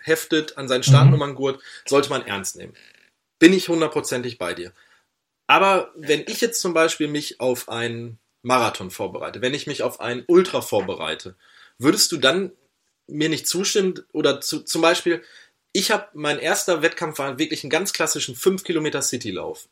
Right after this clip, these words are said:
Speaker 1: Und das war im Endeffekt ein Vorbereitungslauf für alle anderen Wettkämpfe, die darauf gefußt sind, weil ich einfach sehen wollte, wie funktioniert das hier, Startnummer abholen, wie komme ich mit dem Druck klar, wie oft muss ich in Wirklichkeit Pipi machen, weil ich nervös bin.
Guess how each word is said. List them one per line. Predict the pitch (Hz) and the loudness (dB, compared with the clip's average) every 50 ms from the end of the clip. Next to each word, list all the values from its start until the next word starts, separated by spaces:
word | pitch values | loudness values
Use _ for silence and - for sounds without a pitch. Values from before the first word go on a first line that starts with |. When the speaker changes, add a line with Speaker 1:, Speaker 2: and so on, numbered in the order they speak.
| _ _ _ - | _ _ _ -4
Speaker 1:
Und | 127 135 135 135 - _ - - - | -4 -4 -2 -6 -10 _ -20 -6 -4
das | 131 135 131 | -2 0 4
war | 160 165 170 | 4 4 4
im | 160 | 4
Endeffekt | 156 180 208 196 - 190 - - | 2 -2 -4 -4 -4 -6 -6 -6
ein | 131 | -6
Vorbereitungslauf | - - 190 190 190 180 175 170 175 165 - - 151 151 147 | -2 0 0 2 2 0 0 -2 -4 -6 -4 -2 -2 -2 -2
für | - - - - | -4 -6 -2 -2
alle | 175 - - - | 0 0 -2 -4
anderen | 143 156 160 156 147 135 | -4 -4 -2 -2 -2 -2
Wettkämpfe, | 147 - - - 160 151 - 147 | -4 -4 -4 -8 -8 -8 -8 -4
die | 135 | -2
darauf | 127 127 127 127 123 - | 0 2 2 0 0 -2
gefußt | 127 117 - 139 123 117 - - | -6 -8 -6 -4 -4 -4 -2 -4
sind, | 101 92 95 | -4 -4 -2
weil | 117 120 | -2 -2
ich | 120 - | -2 0
einfach | - 170 - 180 156 | -2 -2 -2 -2 -4
sehen | 131 139 143 156 147 | -2 -2 -2 -2 0
wollte, | 139 143 143 135 117 | -2 -4 -4 -6 -8
wie | 127 123 | -10 -10
funktioniert | - - 123 120 - 127 127 170 190 190 | -8 -8 -8 -6 -6 -2 0 2 2 2
das | 180 156 - - | 0 -2 -4 -4
hier, | 143 139 135 135 - - - - _ _ | -4 -4 -4 -6 -8 -16 -20 -20 _ _
Startnummer | - - - 147 151 156 151 147 139 131 - | -4 -2 0 2 2 0 0 -4 -6 -6 -6
abholen, | 127 120 - - 135 131 123 123 123 - _ _ _ _ | -6 -8 -6 -2 -2 0 0 -2 -4 -12 _ _ _ _
wie | - 151 160 | -10 -8 -8
komme | - - 160 147 143 | -4 -2 -2 -2 -2
ich | 127 - - | -4 -4 -4
mit | 131 127 123 - - _ _ _ _ | -4 -4 -4 -8 -14 _ _ _ _
dem | - 131 131 | -6 -4 -2
Druck | 127 139 185 185 185 | 4 6 6 6 6
klar, | - - 151 147 147 143 147 127 | 2 0 2 2 2 2 0 -2
wie | 151 165 | -2 -2
oft | 151 147 - - | 0 -2 -2 -4
muss | 143 135 | -4 -4
ich | 135 131 123 - | -4 -6 -6 -8
in | 135 123 | -8 -6
Wirklichkeit | 123 135 - 120 - - 127 113 | -6 -6 -6 -8 -8 -8 -8 -6
Pipi | - 185 185 - 190 165 | -4 -6 -2 -2 -2 0
machen, | 151 151 147 151 139 117 | 0 -2 -4 -2 0 0
weil | 120 131 | 2 2
ich | 131 - | 2 0
nervös | 151 139 139 147 165 175 180 - | 0 0 4 6 8 8 6 4
bin. | - - 147 147 147 151 147 - | 0 -2 -2 -2 -2 -4 -8 -12